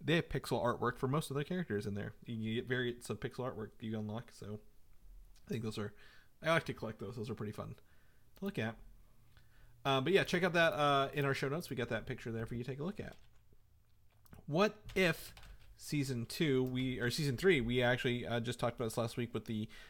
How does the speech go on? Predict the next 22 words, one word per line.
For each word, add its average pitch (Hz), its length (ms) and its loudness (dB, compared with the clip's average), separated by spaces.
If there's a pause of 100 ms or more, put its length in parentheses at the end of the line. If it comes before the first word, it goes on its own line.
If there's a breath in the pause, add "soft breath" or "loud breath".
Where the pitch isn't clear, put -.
(160 loud breath)
unveiling 123 460 8
of 104 80 2
the 120 60 2
mech 165 220 6
suits 147 480 2
and 107 460 0
the, 104 260 0
um, 95 380 -6 (420)
the, 107 240 -4
uh, 90 260 -6
Red 120 200 0
Guardian 117 400 4
versus, 107 500 0
uh, 76 220 -4 (420)
Goliath. 139 520 6
But, 214 320 4 (440 loud breath)
uh, 131 320 4
reports 131 460 4
are 139 140 8
that - 160 -2
season 151 280 2
three 214 340 4